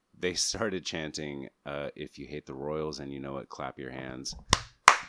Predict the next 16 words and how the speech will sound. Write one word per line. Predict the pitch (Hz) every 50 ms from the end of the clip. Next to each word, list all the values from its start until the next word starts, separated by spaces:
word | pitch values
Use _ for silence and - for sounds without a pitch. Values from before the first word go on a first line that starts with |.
| - _ _ -
And | 78 80 - 71 71 71 -
<laughs> | 82 - - - - - - - -
they, | 196 175 135 117 98 90 101 92 87 85 - -
yeah, | 80 82 80 73
like, | 65 62 67 65 - _ _ - - -
so | - - 127 117 113 104 87
a | 104
lot | 107 113 117 110
of | 98
people | 107 104 82 92
in | 90
the | 85
U | 85 80
K | - - 80 78
were, | 76 78 76
again, | 73 73 82 78 76 76 71 71 71